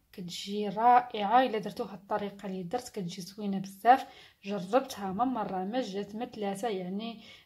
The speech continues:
من نهار جربتها وليت كنديرها. كتعجبني بزاف هاد الكبده في الفران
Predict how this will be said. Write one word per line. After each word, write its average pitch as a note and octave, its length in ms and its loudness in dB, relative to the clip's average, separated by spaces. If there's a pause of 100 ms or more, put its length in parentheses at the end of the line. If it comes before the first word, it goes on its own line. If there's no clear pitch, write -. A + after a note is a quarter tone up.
من B3+ 140 6
نهار A#3+ 220 4
جربتها G#3+ 600 -2
وليت G#3 640 -6
كنديرها. G3 540 -4
كتعجبني G3 580 -8
بزاف A#3 460 -2
هاد G#3 100 -8
الكبده F#3+ 380 -10
في - 80 -14
الفران A#3+ 540 2